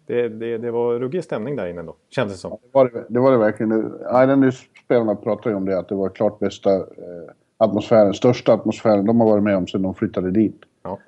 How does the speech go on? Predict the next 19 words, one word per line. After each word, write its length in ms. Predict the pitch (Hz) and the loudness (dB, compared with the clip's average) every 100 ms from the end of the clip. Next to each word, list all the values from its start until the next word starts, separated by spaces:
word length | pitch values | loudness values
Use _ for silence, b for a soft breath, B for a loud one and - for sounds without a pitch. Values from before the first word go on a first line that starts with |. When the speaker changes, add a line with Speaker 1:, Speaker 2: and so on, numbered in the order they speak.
| _ - - - - | _ -20 -20 -20 -4
Speaker 2:
Det 160 | 110 | 0
var 200 | 107 139 | 2 2
som 300 | - 131 117 110 | 2 2 2 0
en 240 | 120 120 | 0 2
av 60 | 113 | 0
de 100 | 107 | 0
stora 300 | 131 123 117 | 2 2 2
slut-, 420 | 120 135 - _ 135 135 135 127 | 0 -2 -6 _ -10 -6 -6 -6
eh, 280 | 131 123 131 | -8 -8 -4
nej, 300 | - - - | 0 0 -2
så 120 | - | -4
slu-, 440 | 123 - 147 87 - - - B B B - | -4 2 2 2 -6 -20 -20 B B B 2
vårmatcherna 840 | 123 156 175 180 180 - 123 107 | 4 6 6 4 2 -2 -4 -2
mellan 540 | 107 110 110 107 107 | -2 -2 -2 -2 0
Rangers 480 | 117 120 104 101 - | 0 2 0 -2 -4
och 460 | 101 87 - 101 110 | -6 -6 -2 2 2
Islanders 380 | 104 101 95 110 | 2 0 0 -2
ute 220 | 107 107 | -2 0
i, 440 | 95 - 95 95 | 0 0 -2 -2